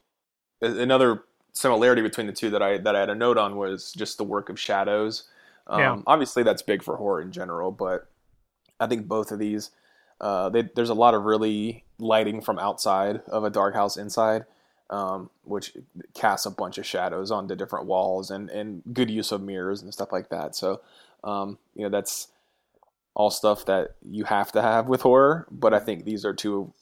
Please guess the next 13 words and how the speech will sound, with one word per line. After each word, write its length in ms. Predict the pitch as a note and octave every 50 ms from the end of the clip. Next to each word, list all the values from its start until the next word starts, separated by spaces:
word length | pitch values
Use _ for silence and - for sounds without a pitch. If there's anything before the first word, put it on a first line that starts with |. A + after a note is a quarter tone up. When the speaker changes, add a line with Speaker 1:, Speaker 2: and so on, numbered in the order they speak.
| _ _ _ _ _
Speaker 1:
really 540 | - G#2 A#2 A#2 A2+ G#2 G2+ G#2 G2 G2+ G2+ - -
kind 200 | - A2 G2 G2
of, 180 | F#2 F#2 E2+ F2
uh, 480 | F2+ F#2 F2 F2 F2+ D#2 C#2+ D2 G#1 - -
stellar 440 | - - - - G2 F#2 F2+ D2 D2
examples 600 | G2+ G2+ G2 F#2 F2+ - - - D#2+ F2+ - - -
of 220 | - G#2+ G#2 G2 -
that, 280 | D#2+ E2 E2+ E2+ - -
especially 380 | G2+ G2+ - B2 G#2+ - - A2
when 80 | F#2+
it 60 | -
comes 280 | - - G2+ E2+ - -
to, 260 | - F#2+ D#2+ - E2